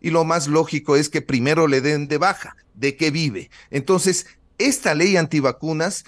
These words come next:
eh, también tomará en cuenta la forma de proteger al policía, ¿no? Con,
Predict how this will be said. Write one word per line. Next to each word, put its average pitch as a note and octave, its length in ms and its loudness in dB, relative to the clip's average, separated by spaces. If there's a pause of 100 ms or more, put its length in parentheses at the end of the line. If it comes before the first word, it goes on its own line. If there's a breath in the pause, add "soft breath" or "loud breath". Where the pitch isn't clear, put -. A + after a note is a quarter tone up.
(120 soft breath)
eh, C#3 200 0
también D#3+ 500 0
tomará E3+ 460 2
en F3 140 -4
cuenta D#3+ 540 -4 (160 loud breath)
la D#3 260 0
forma G3+ 520 2
de D#3 140 0
proteger F#3 800 0
al D3+ 180 -2
policía, G2 600 -6
¿no? G#3 240 0
Con, - 380 -8